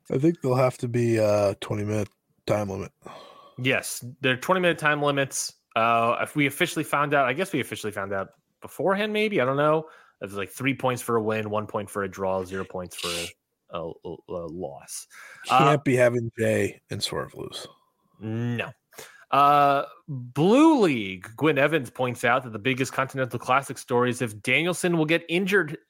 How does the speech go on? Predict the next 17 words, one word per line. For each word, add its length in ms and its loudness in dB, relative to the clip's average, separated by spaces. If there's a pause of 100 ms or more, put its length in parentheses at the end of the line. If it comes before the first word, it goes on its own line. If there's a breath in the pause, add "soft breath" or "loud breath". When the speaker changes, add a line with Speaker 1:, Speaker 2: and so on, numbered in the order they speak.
Speaker 2:
uh, 360 4
before 380 -2
the 80 -2
finals. 580 0 (260 soft breath)
I 100 -2
think 140 -2
that's 180 0
fair. 220 2
Speaker 1:
See, 100 6
I'm 80 6
Speaker 2:
Every 220 0
Speaker 1:
pretty 180 4
Speaker 2:
week 100 0
Speaker 1:
sure 240 4 (120)
he's 220 -2
still 380 2
injured. 520 -4